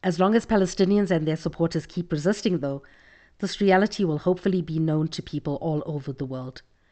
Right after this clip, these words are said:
There is no humanity in destroying people. Let's hope that throwing stones at rockets will no longer be needed.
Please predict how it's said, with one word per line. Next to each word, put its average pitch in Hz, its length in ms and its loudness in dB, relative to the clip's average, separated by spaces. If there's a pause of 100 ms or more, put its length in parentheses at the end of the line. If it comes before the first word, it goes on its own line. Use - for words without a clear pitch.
(500)
There 202 120 8
is 180 220 0
no 185 220 8
humanity 160 680 0
in 135 120 -6
destroying 135 480 -6
people. 127 460 -10 (380)
Let's 180 140 -4
hope 208 220 4
that 143 160 -2
throwing 165 260 4
stones 175 560 2
at 170 180 -6
rockets - 460 -8
will 147 180 -2
no 147 220 -2
longer 139 320 -4
be 131 180 -8
needed. 123 460 -10